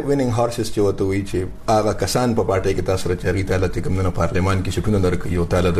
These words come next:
الیکشن کې چې کوم نه، آه، حیثیت درکوي.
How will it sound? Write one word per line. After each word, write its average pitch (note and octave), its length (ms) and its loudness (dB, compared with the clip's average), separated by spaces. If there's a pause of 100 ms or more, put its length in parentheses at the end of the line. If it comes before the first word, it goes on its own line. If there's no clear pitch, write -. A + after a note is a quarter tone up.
الیکشن G2 380 0
کې F#2 120 0
چې E2+ 100 2
کوم F2+ 160 0
نه، F2+ 160 2 (280)
آه، E2 1200 0
حیثیت F#2+ 400 2
درکوي. D#2 260 -2